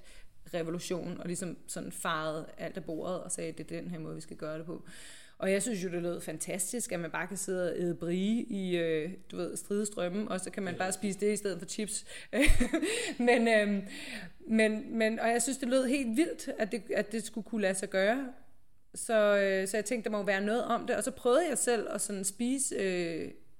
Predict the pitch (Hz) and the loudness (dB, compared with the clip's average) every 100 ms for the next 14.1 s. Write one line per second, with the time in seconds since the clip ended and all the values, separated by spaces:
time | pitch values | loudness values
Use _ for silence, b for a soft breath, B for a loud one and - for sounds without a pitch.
0 | - - 226 240 240 214 220 - 196 - | -16 -4 0 0 0 0 0 0 0 0
1 | 202 - 190 175 175 185 180 175 170 165 | -2 -2 -2 -2 0 0 0 0 -2 -2
2 | 196 196 208 208 208 196 - 202 - - | -2 -2 -2 -4 -2 -2 -2 -4 -4 -4
3 | 180 175 175 185 180 185 185 185 170 B | -2 -2 -4 -6 -6 -6 -4 -4 -4 B
4 | B B B B 208 214 - 262 220 208 | B B B B 0 2 2 2 4 2
5 | 233 233 233 233 233 202 214 233 190 160 | -2 -2 -2 -2 -2 0 0 0 -4 -8
6 | 160 170 - 185 180 277 359 226 - 185 | -10 -12 -6 -2 2 2 2 0 0 2
7 | 208 214 - 196 240 208 226 - 208 190 | 2 0 -2 0 2 2 0 -2 -4 0
8 | 214 214 202 185 196 170 175 - 196 233 | 0 0 -4 -2 -2 -2 -6 -2 0 0
9 | - 165 - 208 175 170 - - 196 202 | -4 -6 -4 -2 -2 -2 -6 -6 -4 0
10 | 254 175 165 180 202 208 - 240 180 180 | 2 2 2 0 0 0 -2 -4 -6 -6
11 | 175 208 220 202 180 180 180 170 - 220 | 0 2 4 2 0 -2 -2 -2 -2 -4
12 | - 185 - 233 277 262 214 - b b | -2 -2 2 2 2 2 -2 -2 b b
13 | b b b b - - - 208 214 214 | b b b b -14 -4 2 2 2 0
14 | 185 | -2